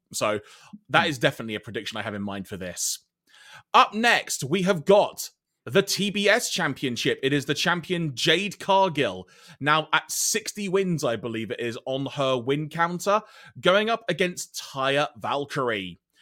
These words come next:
Speaker 1: Now, these two have had a match previously where the Jaded slash the Road to Valhalla, from Taya Valkyrie's point of view, was barred from the match in terms of Taya using it.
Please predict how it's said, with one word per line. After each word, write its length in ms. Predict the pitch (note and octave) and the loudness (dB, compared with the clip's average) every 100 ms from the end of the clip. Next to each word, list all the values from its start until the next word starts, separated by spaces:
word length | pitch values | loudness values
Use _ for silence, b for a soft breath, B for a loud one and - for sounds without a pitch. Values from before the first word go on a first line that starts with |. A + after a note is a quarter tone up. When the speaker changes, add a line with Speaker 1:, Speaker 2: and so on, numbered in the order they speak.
| B B | B B
Speaker 1:
Now, 120 | C#3 | 0
these 260 | D3+ D#3 - | 0 -2 -4
two 160 | F3+ | -4
have 240 | D3 E3+ D#3 | 2 2 2
had 180 | F3 D#3+ | 0 0
a 40 | |
match 280 | D#3+ D3 - | -2 -4 -6
previously 680 | F#3 F3 D3+ D3 D3+ D3 - | -4 -2 -2 -4 -6 -8 -2
where 320 | D3 D3 C#3+ | 0 0 0
the 180 | D3 C3+ | -4 -4
Jaded 500 | F#3 F#3 D3+ A#2+ A2 | -2 0 0 -4 -4
slash 440 | - - B2+ A2+ - | -8 -6 -4 -6 -6
the 120 | A2 | -4
Road 240 | A#2 A2+ | -4 -4
to 80 | B2 | -8
Valhalla, 560 | G#2+ G2+ - D3+ C3+ G#2 | -8 -8 -6 -6 -4 -8
from 180 | G#2 F#2+ | -12 -10
Taya 220 | G#2 G2 | -8 -8
Valkyrie's 400 | G2 - G2+ - | -8 -10 -12 -10
point 200 | G#2+ G2+ | -10 -10
of 80 | G#2+ | -6
view, 180 | G#2+ G#2 b b b | -6 -8 b b b
was 300 | A#2+ D3+ D3 | 2 4 4
barred 520 | A#2+ - C#3+ D3 D3 - | -2 0 2 4 2 0
from 180 | D3 C3 | -6 -4
the 80 | B2+ | -4
match 420 | B2+ A2 - _ | -4 -4 -8 _
in 140 | C3+ B2 | -8 -6
terms 340 | C3+ B2 A2 | -2 -2 -2
of 200 | A#2 A2 _ _ - | -8 -10 _ _ -14
Taya 380 | - B2+ G#2 G#2 | -4 -2 -2 -4
using 340 | G#2+ A#2+ B2 D#3 | -6 -6 -2 -2
it. 200 | F3 | -2